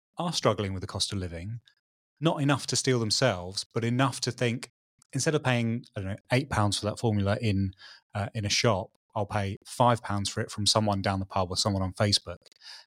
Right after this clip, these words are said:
And, you know, that, that secondary market, that black market, has become increasingly popular over the last couple of years because of the cost of living crisis.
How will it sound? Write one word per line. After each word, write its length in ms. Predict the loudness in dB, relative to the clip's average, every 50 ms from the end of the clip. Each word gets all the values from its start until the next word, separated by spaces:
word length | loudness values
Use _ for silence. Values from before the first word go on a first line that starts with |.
| _ _ 0
And, 340 | 2 2 2 2 0 -2 -4 -6 -10 _ _ _ _ _
you 80 | -12
know, 60 | -12 -12 -8 _ 2
that, 200 | 2 2 2 -2 _ _ 0
that 180 | 0 0 0
secondary 440 | 0 0 0 0 0 0 2 2 4
market, 280 | 2 2 0 0 -2 -4
that 180 | -4 -2 0 2
black 220 | 2 2 2 0
market, 460 | 0 2 2 0 -2 -6 -10 -12 -12 -14 _ -20 -20 -20 -20 _ _ _ _ -2
has 160 | 0 0 2
become 480 | 0 2 2 2 2 2 2 0 -4 -6 _
increasingly 600 | -6 -6 -4 2 6 6 6 6 6 4 2 2
popular 420 | 0 0 -4 -4 -4 -4 -4 -2 -2
over 120 | -2 -4
the 80 | -4 -2
last 240 | -2 -2 -2 -2 -4
couple 200 | -6 -8 -8 -8
of 80 | -4
years 340 | -4 -2 -2 -4 -4 -6 -8
because 300 | -10 -4 0 0 2 2
of 40 | 0
the 80 | -2
cost 260 | -6 -4 -4 -4 -4 -4
of 40 |
living 200 | -6 -6 -8 -8
crisis. 540 | -6 -6 -6 -2 -2 -2 -2 -2 -4 -6 -6